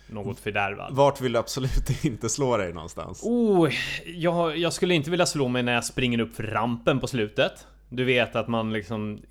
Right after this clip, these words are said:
Speaker 1: kutar allt vad man har och sen så bara faller pladask baklänges eller något sånt där. Jag skulle inte vilja slå mig när jag går monkey bar. Jag skulle inte vilja slå mig när jag åker rutschkana ner för ett, eh, speciellt hinder.
Speaker 2: Jag, jag
Speaker 1: Eh.
Speaker 2: tänker,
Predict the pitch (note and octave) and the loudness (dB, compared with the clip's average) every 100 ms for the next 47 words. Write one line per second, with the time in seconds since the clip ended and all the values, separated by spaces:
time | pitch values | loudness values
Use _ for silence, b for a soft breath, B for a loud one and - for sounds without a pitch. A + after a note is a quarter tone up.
0 | - C3+ G#2 - A2+ A2 G#2 - G#2 G#2 | -6 -4 -4 -2 2 2 0 -4 -6 -4
1 | G#2 G2 G2 - F#2+ - F#2+ G2+ F#2+ - | -2 -4 -6 -12 -12 -12 -6 -4 -4 -4
2 | A2+ G2+ G2 - G#2 F#2+ - G2+ G2 - | -2 -2 -6 -8 -8 -8 -8 -8 -8 -4
3 | A#2+ A2+ G2 G2 D#2+ F2+ - F#2+ F2+ - | -4 -2 -8 -12 -12 -16 -16 -12 -12 -14
4 | B B B B2 - C#3 D3 B2+ A#2 D3+ | B B B -8 -2 0 0 0 -2 -2
5 | C#3 C3+ B2 A#2+ A#2 B B B B - | 0 0 0 0 -2 B B B B -8
6 | C3 A#2 G#2+ G#2 G#2 G2+ G2+ - A#2+ G#2+ | -4 -2 -2 -2 -2 -2 -4 -6 -2 0
7 | G2+ G2+ G2+ G2+ G2 G2 G2 C#3+ C#3 D3+ | 0 -2 -6 -8 -6 -8 -6 -6 -6 0
8 | D3 C#3 B2+ C3 C3 C3 A#2+ C3 B2+ - | 2 2 0 -2 0 0 -2 -2 -2 -2
9 | A#2+ G#2 G2+ G2+ G2+ G2+ F#2+ A2+ A#2+ - | -6 -4 -6 -6 -6 -8 -10 -8 -8 -8
10 | - - G#2 A2+ B2 C3+ C3 B2 A#2+ A#2+ | -14 -4 -2 0 0 -2 -2 -4 -6 -6
11 | A#2+ A#2 A#2 - A#2 A#2 - - A#2 A#2 | -4 -6 -8 -10 -10 -10 -10 -4 -2 -2
12 | A2 A#2 C#3 b b b b b A2+ A2+ | -4 -6 -8 b b b b b -4 0
13 | A2+ A2+ C#3 C3+ | 2 2 2 2